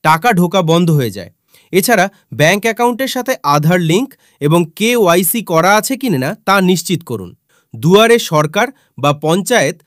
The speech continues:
স্ল্যাশ পৌরসভায় যোগাযোগ। আপনার সমস্ত নথিপত্র নিয়ে আপনার এলাকার গ্রাম পঞ্চায়েত অফিস, ব্লক অফিস, বিডিও অফিস অথবা যদি পৌরসভা এলাকায় থাকেন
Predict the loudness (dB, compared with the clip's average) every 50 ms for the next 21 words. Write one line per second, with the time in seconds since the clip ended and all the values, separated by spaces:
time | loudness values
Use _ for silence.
0 | _ -16 -6 -2 0 0 0 -2 -4 0 0 2 2 2 0 -2 -2 -2 0 0
1 | 0 -2 0 0 0 0 0 -2 -4 -6 -14 -18 _ _ _ _ _ _ _ -4
2 | -2 -2 -2 0 -2 -4 -2 -2 -2 -2 -2 -2 -4 -4 -4 -2 0 0 0 -2
3 | -2 -6 -2 -2 -2 -2 -2 -4 -2 0 0 0 0 -2 -6 _ _ _ -4 -2
4 | -2 -2 0 0 2 2 4 2 2 0 0 -2 -4 -4 -2 0 2 2 2 0
5 | 0 -2 -2 -2 -2 -2 -4 -2 -2 -4 -6 -4 -8 -8 -8 -10 _ _ _ _
6 | _ _ -16 -4 2 2 4 4 4 2 -2 -6 -4 -4 -6 -6 -6 -8 -12 _
7 | -10 -2 -2 0 2 2 4 4 4 2 2 -4 -6 -8 -8 -8 -10 _ _ _
8 | _ _ -6 -4 0 0 0 0 0 -2 -4 _ _ _ -6 -4 -4 -4 -4 -2
9 | 0 0 0 0 0 -2 -2 -4 -2 0 0 0 0 0 0 -2 -4 -4 -4 -6
10 | -6 -6 -6 -8